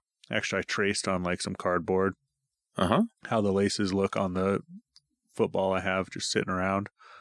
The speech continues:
Speaker 1: as a pattern. And, uh, just got some white wood,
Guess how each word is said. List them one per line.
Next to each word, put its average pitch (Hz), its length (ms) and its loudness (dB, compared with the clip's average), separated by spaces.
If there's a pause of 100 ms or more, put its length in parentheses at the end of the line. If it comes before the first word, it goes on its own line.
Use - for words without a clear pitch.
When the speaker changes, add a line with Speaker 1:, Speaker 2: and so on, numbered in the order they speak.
(240)
Speaker 1:
as 92 240 0
a 90 480 0
pattern. 101 440 -2 (800)
And, 95 440 0
uh, 90 340 0 (720)
just - 200 -4
got 117 180 -2
some 107 140 -4
white 101 260 0
wood, 110 340 2